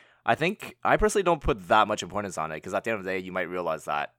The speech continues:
I keep on saying it, but this is quite selfish. I just do this so I can learn new stuff at the end of the day.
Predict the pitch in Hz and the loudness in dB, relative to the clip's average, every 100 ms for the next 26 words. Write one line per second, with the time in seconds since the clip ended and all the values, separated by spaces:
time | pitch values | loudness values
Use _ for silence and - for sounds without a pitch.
0 | _ 92 - 98 92 92 87 80 98 139 | _ -12 -8 -6 -6 -6 -8 -8 -8 -8
1 | 117 101 90 - 92 - 67 82 104 - | -6 -4 -4 0 -2 -2 -8 -8 -8 -8
2 | 104 87 80 82 80 82 90 87 90 90 | -6 -6 -4 -4 -4 -6 -4 -4 -8 -8
3 | - 87 - 78 82 78 85 | -6 -6 -6 -6 -8 -4 -4